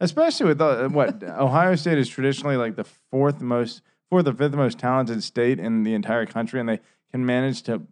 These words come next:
Speaker 1: prop up one fucking Power Five team. They have, like,
Speaker 2: Yeah, yeah.
Speaker 1: eleven or twelve million people in their state. It's a huge state, and they're like, it's,
Speaker 2: Yeah.
Speaker 1: it's almost like they're, it's a big circle jerk in Ohio, and, like,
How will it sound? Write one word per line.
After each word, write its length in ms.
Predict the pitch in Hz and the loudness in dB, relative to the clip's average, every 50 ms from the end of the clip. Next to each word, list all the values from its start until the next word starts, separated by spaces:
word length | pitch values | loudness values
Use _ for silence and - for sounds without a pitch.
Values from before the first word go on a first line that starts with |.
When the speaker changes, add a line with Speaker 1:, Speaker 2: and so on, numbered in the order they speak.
| _ _ | _ _
Speaker 1:
prop 320 | - - 131 127 123 - 120 | -4 0 2 2 2 2 0
up 220 | 113 - - - | -2 -4 -4 -10
one 400 | 104 104 104 107 113 117 123 127 | -8 -6 -2 0 0 0 0 -2
fucking 460 | 127 - _ - 131 127 - 139 120 107 | -4 -6 _ -2 -2 -2 -2 -4 -6 -4
Power 320 | - 110 117 120 113 101 | -2 0 0 0 0 -2
Five 360 | - - 101 104 107 110 - | -4 -2 -2 0 0 -2 -2
team. 200 | - 131 131 127 - _ _ _ _ | -4 -6 -6 -6 -8 _ _ _ _
They 80 | - 139 | 0 0
have, 100 | 143 135 | 2 2
like, 180 | 135 139 135 - | 2 0 0 -2
Speaker 2:
Yeah, 60 | 220 - _ _ _ _ - | -8 -12 _ _ _ _ -4
yeah. 80 | 135 | -2
Speaker 1:
eleven 320 | 123 123 131 135 135 143 139 | 2 4 4 4 4 4 0
or 80 | 123 | 0
twelve 340 | 113 - - - 127 131 131 | 0 -2 0 2 4 4 4
million 520 | 127 127 123 127 123 123 131 131 131 123 117 | 4 2 2 4 4 4 2 2 2 0 0
people 320 | 123 127 127 110 127 127 | 2 0 0 2 0 0
in 80 | 123 123 | 0 0
their 140 | 120 113 | 0 -2
state. 160 | 113 - 110 131 | -2 -2 -4 -2
It's 120 | 127 - | 0 0
a 40 | 151 | -2
huge 560 | 143 - - - - 175 170 170 170 175 147 151 - | -2 -2 -8 -2 2 4 6 6 6 4 2 0 -4
state, 420 | - - - 123 123 135 151 156 | -6 -2 0 2 4 4 2 2
and 180 | 98 80 123 123 | -2 -4 -4 -2
they're 120 | 123 123 | 0 0
like, 180 | 123 120 113 113 - _ _ _ _ _ _ | 0 0 -2 -4 -10 _ _ _ _ _ _
it's, 220 | 196 190 180 - | 0 0 0 2
Speaker 2:
Yeah. 60 | 190 | 0
Speaker 1:
it's 120 | 175 165 185 | 0 2 4
almost 520 | 190 196 202 208 208 202 196 180 147 160 | 4 4 6 6 6 4 4 2 2 2
like 260 | 170 156 147 143 123 | 2 2 2 2 0
they're, 220 | - 135 131 127 117 | 2 2 2 2 2
it's 200 | 95 127 117 - | 0 0 0 0
a 40 | 127 | -2
big 260 | 113 117 135 131 113 | 2 2 2 2 2
circle 340 | - - 123 123 113 104 113 | 0 0 0 0 2 0 -2
jerk 280 | 101 104 110 113 107 107 | -2 -2 -4 -4 -4 -8
in 280 | 101 80 - 123 120 113 | -12 -10 -6 -6 -2 -2
Ohio, 460 | 107 101 107 113 113 110 107 107 104 | -2 0 0 0 2 2 0 0 -2
and, 200 | 95 107 110 110 | -2 -2 0 2
like, 260 | 113 110 107 104 | 2 2 0 -4